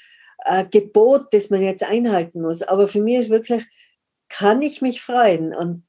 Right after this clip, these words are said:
ich hab so in einem täglichen Gebet immer wieder, äh, „Schenk mir Momente der Freude.“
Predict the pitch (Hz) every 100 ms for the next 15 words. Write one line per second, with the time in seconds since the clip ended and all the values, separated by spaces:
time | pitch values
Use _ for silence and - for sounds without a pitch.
0 | - - 175 185 180 - 214 202 202 185
1 | 185 196 240 240 226 214 202 185 190 233
2 | - 214 214 202 202 208 196 - _ _
3 | _ _ - - 185 196 190 196 214 -
4 | 220 208 208 202 196 185 _ _ _ _
5 | - 196 196 214 214 202 196 - 196 180
6 | 139 123